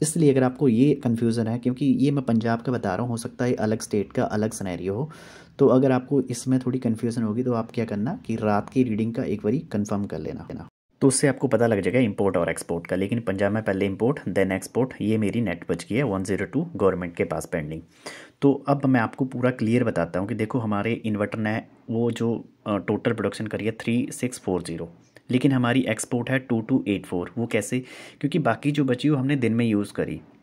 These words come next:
क्योंकि हम जितनी यूज़ करेंगे उसके बाद ही एक्सपोर्ट करेंगे। उसके बाद रात को जो भी हमने इंपोर्ट करी, मीन्स जब भी सोलर काम नहीं करा, ये रात को जब भी हमने इंपोर्ट करी, उन दोनों को लेस करके मेरा वन ज़ीरो टू बैलेंस बचा है। तो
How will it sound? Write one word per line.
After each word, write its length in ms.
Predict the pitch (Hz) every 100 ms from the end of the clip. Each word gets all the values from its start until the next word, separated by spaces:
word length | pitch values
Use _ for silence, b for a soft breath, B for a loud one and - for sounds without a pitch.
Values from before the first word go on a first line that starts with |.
| _ _ _ _ _ -
क्योंकि 240 | - 104 131
हम 280 | 123 123 -
जितनी 440 | 110 110 104 131
यूज़ 200 | 127 131
करेंगे 300 | - 101 92
उसके 220 | 113 - 127
बाद 200 | 101 98
ही 100 | 113
एक्सपोर्ट 340 | 107 113 110
करेंगे। 400 | - 82 78 82 -
उसके 260 | 127 -
बाद 200 | 131 131 -
रात 300 | 107 107 107 -
को 80 | 127
जो 220 | 120 110
भी 140 | 127
हमने 300 | 117 107 110
इंपोर्ट 320 | 107 104 104
करी, 220 | - 90 90
मीन्स 320 | 98 104 -
जब 220 | 101 107 107
भी 100 | 107
सोलर 300 | 104 98 95
काम 240 | 98 95
नहीं 120 | 95
करा, 280 | 92 87 87 B B B
ये 100 | 104
रात 260 | 98 95 87
को 80 | 113
जब 180 | 104 101
भी 100 | 113
हमने 220 | 104 104
इंपोर्ट 360 | 104 104 104 -
करी, 200 | 110 - - -
उन 180 | 202
दोनों 260 | 123 110 113
को 80 | 139
लेस 260 | 98 110
करके 320 | - - - 135
मेरा 220 | 113 -
वन 220 | 110 113
ज़ीरो 220 | 110 110
टू 200 | 123 113
बैलेंस 360 | 104 85 95 -
बचा 240 | 87 - 82
है। 140 | 90 B B B
तो 100 | -